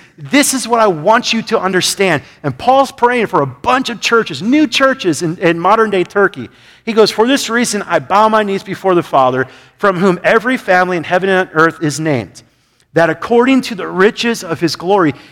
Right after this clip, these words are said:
he may grant you to be strengthened with power through his Spirit in your inner being,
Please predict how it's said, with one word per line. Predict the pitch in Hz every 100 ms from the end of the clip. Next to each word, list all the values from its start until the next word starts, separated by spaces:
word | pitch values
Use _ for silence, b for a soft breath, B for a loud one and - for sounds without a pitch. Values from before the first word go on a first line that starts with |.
| B
he | 175
may | 175
grant | 151 - 175 226 226 -
you | 165
to | 151
be | 147
strengthened | 147 - - 175 190 208
with | 208 -
power | 175 151 151
through | - 180
his | 196
Spirit | - 151 147
in | 143
your | 147
inner | 143 165
being, | 151 135 143